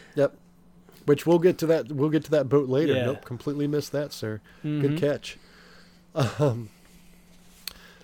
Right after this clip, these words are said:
Speaker 1: but while, uh, Bond and Magda are, are meeting while Khan's playing a game of backgammon, and Magda's just not having it. She's just like,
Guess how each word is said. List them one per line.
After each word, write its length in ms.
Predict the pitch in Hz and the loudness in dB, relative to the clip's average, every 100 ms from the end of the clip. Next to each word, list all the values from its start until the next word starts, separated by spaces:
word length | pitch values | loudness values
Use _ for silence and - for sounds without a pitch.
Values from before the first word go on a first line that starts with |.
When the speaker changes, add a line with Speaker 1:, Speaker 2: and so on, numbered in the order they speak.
| - - - - | -20 -20 -14 4
Speaker 1:
but 140 | 160 | 6
while, 320 | 156 196 196 | 8 8 10
uh, 340 | 185 170 156 117 - 156 | 8 8 6 2 -6 -12
Bond 480 | 139 175 196 190 156 | 2 4 6 2 0
and 100 | 151 | 0
Magda 520 | 156 151 139 143 135 | 0 0 2 2 2
are, 260 | 135 127 127 | 0 0 0
are 160 | 127 | -2
meeting 380 | 123 151 147 127 | 0 0 0 0
while 160 | 127 117 | 0 -2
Khan's 380 | - 135 123 | -2 -2 -2
playing 240 | - 131 127 | -4 -4 -4
a 60 | |
game 220 | 117 123 120 | -4 -4 -6
of 160 | 104 | -6
backgammon, 760 | 123 120 - 123 110 110 117 - | -4 -4 -6 -8 -6 -8 -10 -10
and 360 | 117 113 113 | -10 -10 -8
Magda's 340 | 113 147 165 147 | -8 -8 -10 -12
just 200 | 143 - | -12 -10
not 180 | 143 107 | -10 -8
having 300 | 120 139 110 | -8 -8 -10
it. 140 | 107 | -12
She's 180 | - 113 | -14 -16
just 220 | - - | -16 -12
like, 120 | 127 | -12